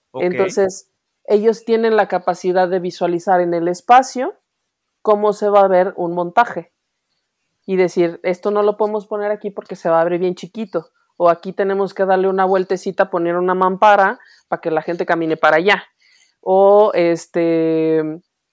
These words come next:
Speaker 2: o si ponemos esto aquí no le va a dar la luz, o, eh, o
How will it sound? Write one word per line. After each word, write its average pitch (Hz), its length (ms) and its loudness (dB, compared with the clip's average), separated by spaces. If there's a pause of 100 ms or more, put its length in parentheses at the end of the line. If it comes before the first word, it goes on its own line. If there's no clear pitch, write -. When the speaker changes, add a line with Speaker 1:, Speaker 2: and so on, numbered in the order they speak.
(340)
Speaker 2:
o 180 160 -2
si 202 140 -4
ponemos 208 460 0
esto 208 220 -2
aquí 214 260 -4
no 208 140 -2
le 202 100 0
va 202 120 2
a - 20 2
dar 196 140 2
la 190 160 0
luz, 214 340 0
o, 196 80 -4
eh, 170 380 -2
o 170 300 2